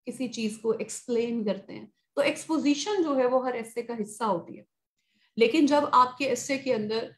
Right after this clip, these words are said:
कोई solutions ना निकलने हो, किसी चीज की वे forward ना निकलनी हो, तो उसको लिखने का जो margin होता है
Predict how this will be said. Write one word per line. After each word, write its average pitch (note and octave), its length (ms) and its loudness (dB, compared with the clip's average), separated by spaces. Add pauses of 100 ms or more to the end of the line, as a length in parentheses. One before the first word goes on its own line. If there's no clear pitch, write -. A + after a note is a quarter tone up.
(160)
कोई C#4 140 0
solutions B3+ 720 0
ना B3+ 180 2
निकलने F#3 400 0
हो, E3 100 -4
किसी C4 280 -6
चीज B3+ 260 -6
की C#4+ 140 -2
वे A3+ 220 2
forward B3+ 420 0
ना D4 180 2
निकलनी G#3 440 -4
हो, F#3 160 -16 (300)
तो C#4 80 -4
उसको - 340 -2
लिखने D4 460 2
का D4 140 0
जो C4 140 -2
margin A3 420 0
होता G3 300 -4
है G3 120 -10